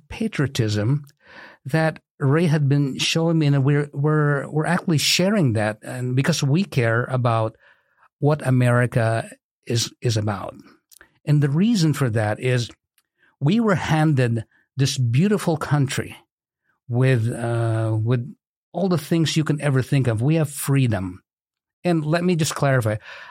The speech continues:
A lot of the new generation people don't know what freedom is.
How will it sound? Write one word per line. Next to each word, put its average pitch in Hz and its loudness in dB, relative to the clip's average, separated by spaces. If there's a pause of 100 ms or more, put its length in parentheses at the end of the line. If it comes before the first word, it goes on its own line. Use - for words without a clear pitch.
A 147 0
lot 196 2
of 180 -2
the 147 2
new 151 2
generation 127 0
people 117 -2
don't 147 0
know 131 2
what 120 0
freedom 110 0
is. - -6